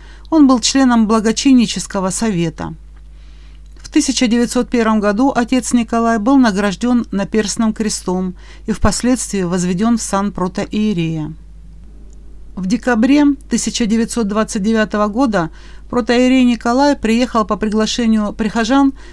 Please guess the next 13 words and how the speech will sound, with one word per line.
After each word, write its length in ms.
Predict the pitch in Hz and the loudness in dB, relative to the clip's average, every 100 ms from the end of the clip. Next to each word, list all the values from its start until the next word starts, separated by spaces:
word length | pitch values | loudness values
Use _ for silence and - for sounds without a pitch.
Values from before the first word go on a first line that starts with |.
| - | -12
служить 420 | - 254 240 302 | -2 0 2 0
в 40 | - | -2
храм 440 | - 220 214 208 | -2 0 0 -4
святого 480 | - - 220 233 220 | -8 -6 -2 0 2
апостола 560 | 208 262 277 - 185 180 | 0 0 -4 -2 -4 -2
Иоанна 360 | 196 208 233 233 | -2 0 2 0
Богослова 760 | 226 233 226 - 175 156 156 - - - - | 0 0 -4 -6 -6 -6 -8 -14 -20 -20 -12
в 60 | |
селе 320 | - 220 254 | -2 2 2
Тимошкино 800 | 277 269 220 185 - - 170 175 - | 4 4 2 0 -4 -6 -6 -6 -10
и 60 | 190 | -6
прослужил 640 | 220 208 226 233 294 269 | -4 -2 -2 0 2 2
здесь 380 | 180 180 165 | 0 -2 -2